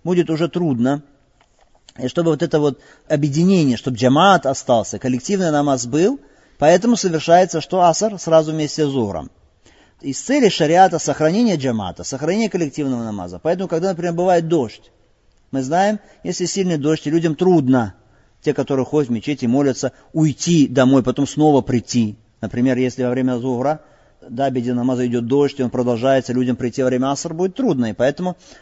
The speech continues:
муаззин даже объявляет и говорит им, что «саллю фи рихаликум», то есть совершайте намаз у себя.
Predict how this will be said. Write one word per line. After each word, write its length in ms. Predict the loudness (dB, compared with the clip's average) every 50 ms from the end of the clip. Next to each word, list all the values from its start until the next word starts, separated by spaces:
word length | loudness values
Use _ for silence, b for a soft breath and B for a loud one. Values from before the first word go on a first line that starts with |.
| B B
муаззин 520 | -4 -2 0 0 0 0 0 0 -2 2 4
даже 280 | 4 4 4 4 0
объявляет 580 | 0 0 -2 -4 -2 0 0 0 0 0 -2 -6
и 60 | -6
говорит 360 | -6 -4 -4 -4 -4 -4 -6 -6
им, 120 | -8 -8
что 220 | -8 -8 -8 -8
«саллю 280 | -6 -4 -6 -4 -4 -6
фи 160 | -6 -6 -6
рихаликум», 540 | -6 -6 -4 -2 -4 -2 -2 -4 -8 -10 -10
то 100 | -8 -10
есть 120 | -10 -8
совершайте 420 | -8 -8 -8 -8 -8 -10 -8 -8 -6
намаз 340 | -6 -6 -4 -6 -8 -8 -10
у 80 | -12 -10
себя. 400 | -8 -6 -2 -2 -2 -2 -2